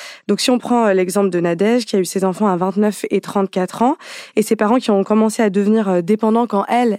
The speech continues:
elle approchait de la quarantaine, ça fait qu'aujourd'hui, elle a des parents vieillissants qui s'approchent des quatre-vingts ans,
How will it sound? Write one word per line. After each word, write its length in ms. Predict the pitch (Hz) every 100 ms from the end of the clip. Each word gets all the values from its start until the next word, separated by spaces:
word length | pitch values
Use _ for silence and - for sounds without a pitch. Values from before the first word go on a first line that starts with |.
| -
elle 140 | 196
approchait 400 | 185 - 196 226
de 80 | 196
la 100 | 185
quarantaine, 540 | 190 180 180 240 302 294 - - -
ça 200 | - 208
fait 180 | 254
qu'aujourd'hui, 500 | 240 208 220 226 214
elle 140 | 233 202
a 80 | 180
des 140 | 190
parents 260 | 185 180 196
vieillissants 540 | 185 196 226 302 311
qui 160 | - 220
s'approchent 440 | 226 214 254 233
des 100 | 202
quatre-vingts 460 | 196 185 208 185 185
ans, 140 | 277